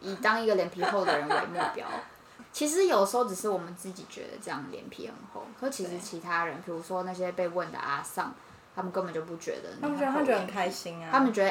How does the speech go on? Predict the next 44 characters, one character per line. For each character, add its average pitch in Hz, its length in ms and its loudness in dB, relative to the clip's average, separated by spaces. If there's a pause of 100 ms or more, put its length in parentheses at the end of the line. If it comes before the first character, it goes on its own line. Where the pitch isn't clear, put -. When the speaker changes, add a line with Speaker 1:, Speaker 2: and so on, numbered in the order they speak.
(120)
Speaker 1:
，“哎， 277 60 -2 (480)
你 196 160 -4
蛮 185 280 -2
没 226 120 -2
有 196 180 -4
距 180 240 -6
离 - 240 -10
感， - 220 -12
不 180 100 -8
像 196 380 -2
冷 180 160 -2
冰 180 180 -6
冰 180 160 -8
的 165 140 -6 (100)
客 175 240 -4
户 170 260 -10
这 - 80 -10
样 - 80 -4 (140)
子。” - 120 -14 (280)
Speaker 2:
对。 202 80 -12
然 190 60 -10
后 196 380 -4 (140)
自 208 200 -12
卑 190 200 -4
的 190 140 -4
话， 190 180 -2
就 196 160 -6
是 196 560 0
好 208 140 2
好 233 200 2
正 226 240 -2
视 220 180 -6
自 220 120 -8
己 196 200 -8
的 - 580 -6 (1040)
问 254 180 4
题， - 200 -10 (320)
或 208 80 -2
是 208 180 -2
自 240 180 -4
己 - 240 -10
在 214 220 2
意 208 120 -2
的 196 120 -4